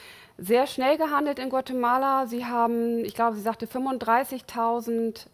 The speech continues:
Hygienepakete verteilt in den Gemeinden.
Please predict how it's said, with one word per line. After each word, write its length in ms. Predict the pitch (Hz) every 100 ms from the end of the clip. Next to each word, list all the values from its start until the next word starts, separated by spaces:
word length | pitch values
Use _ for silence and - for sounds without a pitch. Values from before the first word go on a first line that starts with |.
| _
Hygienepakete 880 | 208 214 247 277 285 262 - 254 240
verteilt 560 | 226 220 - 233 269 262
in 140 | 233
den 100 | 240
Gemeinden. 640 | 220 202 202 254 - 294